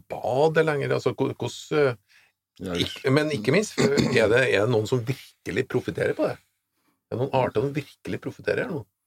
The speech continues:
Speaker 2: Ja, det er garantert. Det er jo sikkert noen bånddyr og, og annet som profiterer på det. Så det, det er vel ikke noe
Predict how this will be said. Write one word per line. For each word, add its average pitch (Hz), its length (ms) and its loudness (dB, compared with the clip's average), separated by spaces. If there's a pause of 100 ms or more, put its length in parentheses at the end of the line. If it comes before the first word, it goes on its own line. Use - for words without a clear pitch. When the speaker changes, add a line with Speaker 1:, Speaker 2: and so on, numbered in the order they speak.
(380)
Speaker 2:
Ja, - 260 -2 (160)
det 101 140 2
er 160 100 4
garantert. 92 560 2
Det 98 80 2
er 101 60 2
jo - 60 -8
sikkert 170 240 -2
noen 107 200 2
bånddyr 82 400 4
og, 104 160 6 (220)
og 98 80 2
annet 104 180 0
som 117 280 0
profiterer 92 440 2
på 101 120 2
det. 110 140 2 (100)
Så - 160 -6
det, 110 120 4 (480)
det 156 80 4
er 180 80 0
vel 80 160 0
ikke - 120 -4
noe 87 360 2